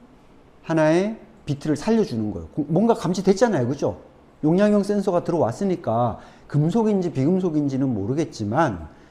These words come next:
일단 뭔가 공작물이 하나 지나-, 지나갔다. 기억을 하는 거예요. 이렇게 공작물 감지라고 하는 신호로 자기유지를 일단 살려놓습니다. 그죠?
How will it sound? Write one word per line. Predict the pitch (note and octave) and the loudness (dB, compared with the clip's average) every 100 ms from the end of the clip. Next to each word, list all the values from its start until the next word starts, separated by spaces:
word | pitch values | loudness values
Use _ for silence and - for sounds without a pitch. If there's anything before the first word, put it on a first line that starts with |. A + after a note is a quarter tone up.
| - | -8
일단 | - G#3 G#3+ A3+ - - - - | 2 6 6 4 -2 -14 -12 -2
뭔가 | C#3 E3 D#3 D#3+ G#3+ - - | 0 4 4 4 0 -10 -4
공작물이 | C#3+ C3+ F3 D#3 D3+ | 0 2 2 0 -2
하나 | D3 D3 | -2 -4
지나-, | C#3+ C#3+ D3 - - | 0 0 0 -2 -12
지나갔다. | - D3+ E3 B2 - C#3+ - - - - - - - - - - - - - - - - - - - - - | -2 2 2 0 -2 -2 -2 -16 -20 -20 -20 -20 -20 -20 -20 -20 -20 -20 -20 -20 -20 -20 -20 -20 -20 -20 -10
기억을 | - D#3+ D#3 C#3+ | 2 4 4 2
하는 | G3 | -2
거예요. | D3+ G2+ | -2 -4
이렇게 | F2+ - E2+ - - | -6 -12 -14 -16 -6
공작물 | C#3 C3+ C3 B2 | -2 0 0 0
감지라고 | B2 A#2 B2 C#3+ B2 A#2+ | -2 -4 0 0 0 -2
하는 | A#2+ A#2+ F#3 B3 - - | -2 0 0 -2 -4 -14
신호로 | - D3+ C#3 F#3+ B3 C#4+ - - - - | -4 0 2 4 4 2 -8 -20 -20 -20
자기유지를 | - B2 B2 C#3 B2 D3 | -10 -6 -2 -2 -2 -2
일단 | C3 C3 B2 | -2 -2 -2
살려놓습니다. | C3+ F3 C3+ G#2 D#3+ C3 G2+ | -2 -2 -2 -4 -2 -2 -2
그죠? | G#2+ E3+ B3 | -4 -2 -2